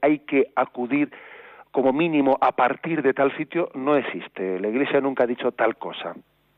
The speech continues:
Nunca ha dicho oficialmente de que haya que acudir como mínimo a partir de, del ofertorio, a partir del Evangelio. No, no ha dicho eso nunca. Lo que ha dicho es esto que dice aquí, ah, em, oír misa entera.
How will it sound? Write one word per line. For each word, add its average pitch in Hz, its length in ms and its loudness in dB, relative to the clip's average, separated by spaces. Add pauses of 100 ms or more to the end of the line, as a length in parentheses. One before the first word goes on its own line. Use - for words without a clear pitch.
(120)
Nunca 127 220 -2
ha - 20 -4
dicho 127 180 0
oficialmente 131 800 2
de 131 120 4
que 117 260 0 (360)
haya 131 280 4
que 131 340 2
acudir 127 400 -4 (100)
como 123 220 -2
mínimo 214 420 0
a 185 40 2
partir 220 420 -2
de, 185 500 4 (440)
del 143 200 2
ofertorio, 143 480 0
a - 40 2
partir 214 340 0
del 202 140 4
Evangelio. 135 440 0
No, 117 180 -2
no 131 100 0
ha 123 40 2
dicho 123 260 -6
eso 101 180 -10
nunca. 87 380 -10 (100)
Lo 127 160 -2
que 202 100 0
ha - 20 4
dicho 190 240 -2
es 180 80 -2
esto - 180 -4
que 131 100 0
dice 113 140 2
aquí, 104 300 -4
ah, 120 140 2 (800)
em, 123 720 -2 (680)
oír 160 220 0
misa 202 320 2
entera. 123 520 2